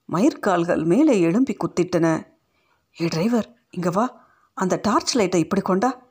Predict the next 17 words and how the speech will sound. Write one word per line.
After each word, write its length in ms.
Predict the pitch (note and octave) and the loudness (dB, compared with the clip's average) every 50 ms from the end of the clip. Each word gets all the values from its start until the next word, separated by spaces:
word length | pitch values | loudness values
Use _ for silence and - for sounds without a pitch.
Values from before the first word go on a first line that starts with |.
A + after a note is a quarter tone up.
| _ _ _ _ | _ _ _ _
இது 220 | - - F#3+ F3+ F3 | -6 -4 0 2 2
என்னவென்று 480 | E3+ G3+ C#4+ F#4 E4+ B3+ A3 G3+ G3+ | 4 6 6 6 6 4 2 0 -2
பார்ப்போம்." 560 | - G3 F#3 F3+ F3+ - F#3+ F3+ F3 F3+ F3+ - _ _ _ _ _ _ _ _ _ _ _ _ _ - | 0 0 0 0 0 0 0 0 0 0 -4 -8 _ _ _ _ _ _ _ _ _ _ _ _ _ 0
என் 240 | F3 F3 D#3+ E3 | 2 2 2 2
குரல் 520 | E3 - F3+ E3+ E3+ E3 D#3+ - - - _ _ - | 0 0 0 0 2 2 0 -2 -4 -8 _ _ -4
நடுக்கத்தினால் 760 | G3 G#3+ C#4+ G4 F#4+ - D4+ C#4+ - G#3+ G3 F3+ F3 E3 D#3 | 0 0 0 0 0 -2 -4 -2 0 0 2 2 2 2 2
மிரண்டு 640 | D#3+ E3 E3+ F3+ F3+ F3+ F#3 F3 D#3 D#3 - - - | 2 2 2 2 0 2 2 2 2 0 -2 -6 -10
குளறி 320 | - - C4+ F4 F4 F4 | -2 2 2 4 4 2
போயிற்று. 680 | - - - F#3 E3+ E3 - - E3+ E3 D#3+ D#3+ - - _ _ _ _ _ _ _ _ _ _ _ _ _ - - | 0 2 2 2 2 2 2 2 2 2 0 0 -6 -16 _ _ _ _ _ _ _ _ _ _ _ _ _ -16 -4
"என்னது? 300 | - B3 C#4+ C#4+ D4 E4 E4+ - - _ _ _ - | 2 2 4 4 4 2 0 0 -8 _ _ _ -6
என்ன 260 | F#3+ G#3 C#4+ G4 E4 | 0 2 4 4 4
அங்கே? 480 | C4 G3+ F#3+ E3+ F3+ E3+ F#3 - - _ _ - | 4 2 2 2 0 -2 -2 -4 -14 _ _ -14
இதோ 200 | - - D4+ D#4+ | 0 2 2 2
வந்துவிட்டேன்." 640 | C4+ G#3+ G#3 G#3+ G#3 G3+ G3+ F#3+ F3+ F3 F3 - _ _ _ _ _ _ _ _ _ _ _ | 4 2 2 2 2 2 2 2 0 0 0 -4 _ _ _ _ _ _ _ _ _ _ _
டிரைவர் 420 | - - D#3+ F3 A#3+ C#4 C#4 G#3+ E3 | -12 -8 -6 -4 -2 0 -2 -2 0
ஓடி 260 | D#3 E3+ F3 F3+ F3 | 0 0 0 0 2
வந்தான். 520 | E3+ D#3+ D#3+ D#3+ E3+ E3 E3 D#3+ - - | 2 0 0 0 0 0 0 -2 -4 -8